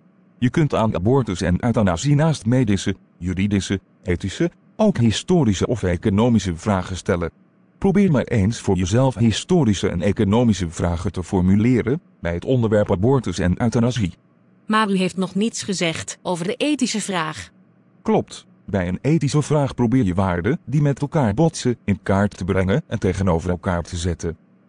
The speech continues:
Speaker 1: Door onderwerpen als abortus en euthanasie vanuit verschillende optieken te bestuderen, kom je al enkele waarden op het spoor. Bij de medische optiek hebben we het bijvoorbeeld over veiligheid gehad, en bij de juridische optiek over de waarde legaliteit.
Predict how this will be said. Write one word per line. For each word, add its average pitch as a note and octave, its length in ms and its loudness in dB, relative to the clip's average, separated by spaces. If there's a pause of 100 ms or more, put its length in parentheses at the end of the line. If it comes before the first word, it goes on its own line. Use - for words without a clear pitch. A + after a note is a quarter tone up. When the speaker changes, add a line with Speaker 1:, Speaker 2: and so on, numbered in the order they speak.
(160)
Speaker 1:
Door F2 200 0
onderwerpen F#2 680 -2
als F2+ 220 -4
abortus A2+ 480 0
en A#2 160 -2
euthanasie G2+ 560 0
vanuit A2+ 300 0
verschillende A#2+ 540 0
optieken B2+ 500 -2
te G2 100 -4
bestuderen, G#2+ 760 2 (240)
kom F#3 180 2
je E3+ 120 4
al - 180 -4
enkele C#3 360 0
waarden E2+ 340 0
op E2 60 -4
het D3+ 100 -2
spoor. C#2 340 -2 (480)
Bij B2+ 200 2
de A2 80 4
medische B2 420 2
optiek F2+ 340 -2
hebben F#2 240 -2
we F#2 80 0
het F2 120 0
bijvoorbeeld G2 580 0
over G#2 320 0
veiligheid G2+ 580 0
gehad, F2+ 480 -4 (200)
en F#2+ 140 -4
bij G#2+ 160 2
de B2 160 2
juridische B2 520 0
optiek F2+ 340 -2
over A2 220 -2
de F2+ 100 0
waarde A#2 300 0
legaliteit. G#2+ 840 0